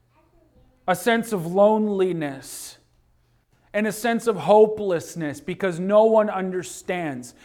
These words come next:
and no one is there and I don't have anything. And this, this, it turns into this sense of, uh, of, of loneliness and hopelessness and, and isolation, uh, starts to creep in. And listen, isolation creates this downward cycle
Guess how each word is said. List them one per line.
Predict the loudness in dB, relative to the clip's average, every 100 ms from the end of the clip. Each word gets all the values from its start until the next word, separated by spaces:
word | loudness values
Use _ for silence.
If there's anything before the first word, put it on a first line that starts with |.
| -18 -4
and | -2 4
no | 6
one | 8 6 4
is | 0 0
there | 4 6 4 2
and | 2
I | 4 4
don't | 4 2
have | 2 2 4 4 0
anything. | -6 -6 -8 -8 -6 -6 -10 -14 -2
And | 0 2
this, | 2 0
this, | 0 2 2 -2
it | -4 0
turns | 0 2 0
into | 0 0 0
this | 0 0 -2
sense | 0 2 2 0 -2
of, | -2 -6 -20 -2
uh, | 4 4
of, | 8 8 8 4 2 0
of | 0 0
loneliness | 2 4 4 2 2 2 2 0 -6 -18 -14 -4
and | 2
hopelessness | 8 12 12 10 4 4 -4 -4 -4 -6
and, | -6 -6 -4
and | -4
isolation, | 0 2 2 -2 0 2 4 4 0 -2 0 0 0 -4 -14 -2
uh, | 2 2
starts | 2 4 4 0
to | -6
creep | -6 -4 -4 4
in. | 4
And | 4 6
listen, | 6 6 -2
isolation | 2 4 2 2 2 6 4 4 -2 -4
creates | -2 0 0 -2 -6
this | -6 -4
downward | 2 4 6 4 4 6 4 4
cycle | 2 4 4 4 2 2 0